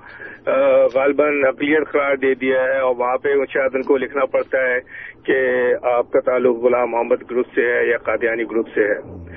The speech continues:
آ، اگر اس کے مقابلے میں، آ، پاکستان کے جو اسلامی جو اسکالرز ہیں، آ، علامہ تقی عثمانی بہت بڑے ہیں اور شبیر احمد عثمانی بھی ہیں، اور جس وقت یہ اناؤنس کیا گیا تھا،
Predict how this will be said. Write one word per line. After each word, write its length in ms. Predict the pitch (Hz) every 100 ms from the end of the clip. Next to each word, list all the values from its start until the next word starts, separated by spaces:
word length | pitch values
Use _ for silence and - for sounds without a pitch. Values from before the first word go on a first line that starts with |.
| 78 - - - -
آ، 300 | 147 151 147 - - - - - - - - - -
اگر 340 | 170 170 175 185
اس 140 | 190
کے 100 | -
مقابلے 560 | 208 185 170 170 170 190
میں، 300 | 180 180 180 175 _ - 170
آ، 320 | 151 151 151
پاکستان 800 | 135 _ 151 139 143 175 160 156
کے 120 | 160
جو 420 | 147 143 143 135 -
اسلامی 480 | - - 143 147 151
جو 100 | 139 -
اسکالرز 480 | - 147 147 143
ہیں، 360 | 135 135 120 113 - - - - - -
آ، 260 | - 131 131 - 143
علامہ 340 | 135 135 139
تقی 440 | 135 139 131 143 139
عثمانی 460 | - 139 123 131
بہت 220 | 123 131 120
بڑے 260 | 123 120
ہیں 100 | 120
اور 140 | 123 120
شبیر 360 | - 120 131
احمد 200 | 131 123
عثمانی 460 | 117 - 120 120 120
بھی 100 | 113
ہیں، 220 | 117 117
اور 220 | 104 117
جس 240 | 110 135 156
وقت 220 | 135 135
یہ 100 | 131 117 127
اناؤنس 280 | 123 131 -
کیا 240 | 147 147
گیا 180 | 131 117
تھا، 180 | 110